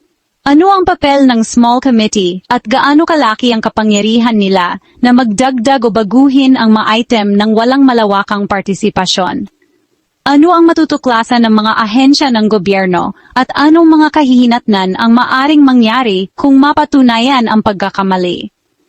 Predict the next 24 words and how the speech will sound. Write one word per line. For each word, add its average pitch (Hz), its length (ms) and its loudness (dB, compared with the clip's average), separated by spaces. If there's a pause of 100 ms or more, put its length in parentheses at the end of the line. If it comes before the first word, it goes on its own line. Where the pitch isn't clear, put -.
(320)
Ipahayag 320 640 0
ang 320 160 2
iyong 294 240 4
saloobin 208 480 -2
sa 208 160 -4
comments. 180 640 -6 (240)
At 262 160 -2
huwag 311 240 2
kalimutang 285 480 2
mag-like, 226 640 -2
mag-subscribe 226 960 -2
at 240 160 -2
mag-share 247 480 0
nito 262 320 2
sa 202 160 -4
iyong 208 240 0
mga 196 240 0
kaibigan. 190 640 -4 (320)
At 254 160 -2
ito 294 160 -2
ang 294 160 0
EDOX 220 480 -2
D 196 160 0
C 190 400 -4